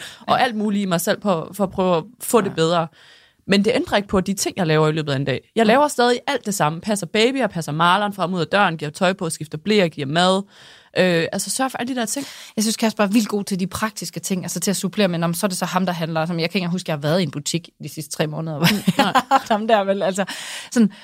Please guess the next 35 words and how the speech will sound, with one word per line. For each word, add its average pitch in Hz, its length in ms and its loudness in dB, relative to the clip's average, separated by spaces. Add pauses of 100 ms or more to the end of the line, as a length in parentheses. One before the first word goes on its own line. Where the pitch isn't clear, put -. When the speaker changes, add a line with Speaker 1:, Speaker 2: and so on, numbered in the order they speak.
(140)
Speaker 2:
altså 220 160 0
stå 220 220 4
for, 196 260 2
så 208 120 -6
tager 240 140 0
han 202 100 4
opvasken, 185 340 -4
så 202 120 -6
sætter 196 180 0
han 190 120 2
en 185 100 2
vask 170 220 0
over, 170 160 2
så 202 100 -6
gør 196 100 0
han, 175 60 0
altså 196 140 -4
alle 226 160 0
de 247 60 -2
der 220 120 2
sådan 202 180 0
praktiske - 560 -4
ting. 202 280 -2
Så 208 80 -8
det 190 60 -6
er - 20 -2
slet 262 220 2
ikke, 262 100 -4
fordi 233 280 -4
jeg 196 100 -6
føler, 208 220 0
at 170 60 -6
den 165 180 -2
tipper - 380 0
på - 140 -10